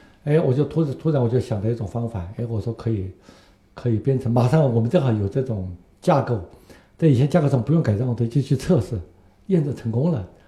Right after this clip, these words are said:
达到我这个可以多次编程的实验。后来我马上非常兴奋，当时我们，我们团队也是分析，哎呀，我们终于，说我们就跟，跟董事会说，我说我们凯威，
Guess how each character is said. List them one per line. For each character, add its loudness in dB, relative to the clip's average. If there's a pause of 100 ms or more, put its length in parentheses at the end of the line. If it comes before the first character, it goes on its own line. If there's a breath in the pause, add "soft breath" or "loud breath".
(120 soft breath)
达 -2
到 0
我 4
这 0
个 2
可 2
以 6
多 4
次 2
编 2
程 -2
的 2
实 0
验。 6
后 2
来 4
我 2
马 2
上 -2 (200)
非 6
常 4
兴 0
奋， 0 (800 soft breath)
当 0
时 0
我 2
们， 4
我 -2
们 0
团 0
队 4
也 2
是 -10
分 -2
析， -2
哎 0
呀， 0
我 0
们 0
终 0
于， 4 (380 soft breath)
说 -4
我 2
们 0
就 4
跟， 4 (200)
跟 6
董 2
事 2
会 8
说， 2 (440 loud breath)
我 2
说 4
我 8
们 6
凯 6
威， 8